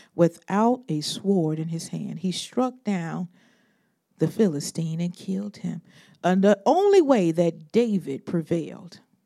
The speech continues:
is by first acknowledging who caused him to prevail, remembering God's resume and everything God has done for him,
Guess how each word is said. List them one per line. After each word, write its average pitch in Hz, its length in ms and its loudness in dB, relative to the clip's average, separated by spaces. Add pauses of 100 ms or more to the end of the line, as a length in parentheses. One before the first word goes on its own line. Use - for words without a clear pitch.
(480)
is 170 140 -8
by 180 140 -2
first 196 320 0
acknowledging 175 640 -2
who 170 140 -2
caused 190 580 4
him 156 200 -4
to - 140 -10
prevail, 170 580 -6 (1300)
remembering 180 680 6
God's 175 380 -2
resume 170 640 2
and 165 120 -4
everything 170 380 -2
God 170 220 0
has 160 140 -4
done 185 260 2
for - 160 -6
him, 165 320 -10